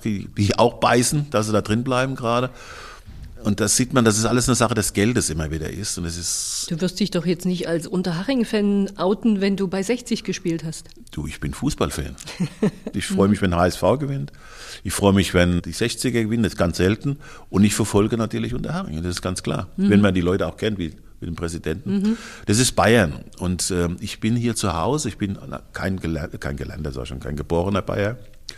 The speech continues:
Speaker 1: Ich bin hier zugereist, ich bin Hesse. Aber ich liebe dieses
Speaker 2: Geboren in
Speaker 1: Land.
Speaker 2: Offenbach, ne?
Speaker 1: Geboren in
Speaker 2: Hast du
Speaker 1: Offenbach.
Speaker 2: gesagt? Mhm.
Speaker 1: Ich liebe Bayern, ich liebe, wo ich wohne, ich wohne am Ammersee.
Speaker 2: Mhm. In
Speaker 1: Ich bin
Speaker 2: Inning?
Speaker 1: in Inning, ich
Speaker 2: Mhm.
Speaker 1: trage Tracht, ich liebe Bayern, ich liebe in die Berge zu fahren,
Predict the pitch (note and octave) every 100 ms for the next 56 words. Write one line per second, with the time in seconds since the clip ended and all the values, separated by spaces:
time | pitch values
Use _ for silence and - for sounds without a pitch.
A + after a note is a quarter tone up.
0 | - - - - G#2 G#2+ - F#3+ A#2+ -
1 | - - F2+ F2+ A2 B3 - - - -
2 | - - - - - - - - E2+ F2
3 | E2+ - A2+ C3 - - G3 - F2 G3
4 | C#4+ E4 - G#3+ D4 - E2+ - F2+ A#2
5 | B2+ - - G3+ A3 C4+ - - - A2
6 | C#3 E3+ B2+ C#3 F3 F#3 D3 - A#2+ A2+
7 | G#2+ - - A2+ A2 F#2+ A2 C3 F#3 A2+
8 | G2 D2 F#2+ B2 C3+ D#3+ F#3 G#3+ G3+ G3
9 | G#3+ - - - - G#3 G#3+ C4 E4+ F#4
10 | A2 A2 C#3 F3+ F#3 G2+ - G2+ F#2 -
11 | A2 D#3+ - - - - C#3+ E3 - A2+
12 | D#3+ E2+ D#2+ - A#2 A#2+ G#2 A#2 A2+ A#2
13 | C3+ C3+ B2 B2+ A#2 A#2+